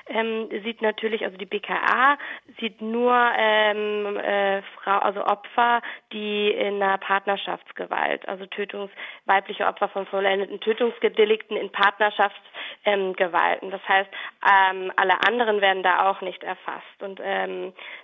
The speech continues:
da sind natürlich die Zahlen noch mal höher. Zum Beispiel Frau Professor Doktor Christina Wolf hat eigene Zählungen jetzt angefangen und hat allein im Jahr zweitausendneunzehn, also letztes Jahr,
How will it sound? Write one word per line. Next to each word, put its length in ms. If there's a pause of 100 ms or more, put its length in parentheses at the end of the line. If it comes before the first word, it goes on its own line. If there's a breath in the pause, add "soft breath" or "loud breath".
da 120
sind 160
natürlich 400
die 140
Zahlen 320
noch 160
mal 180
höher. 460 (760 loud breath)
Zum 100
Beispiel 720 (120)
Frau 160
Professor 500
Doktor 360
Christina 520
Wolf 480
hat 160
eigene 340 (120)
Zählungen 360
jetzt 140
angefangen 720 (360 loud breath)
und 220
hat 160
allein 380
im 140
Jahr 260
zweitausendneunzehn, 840
also 120
letztes 460
Jahr, 320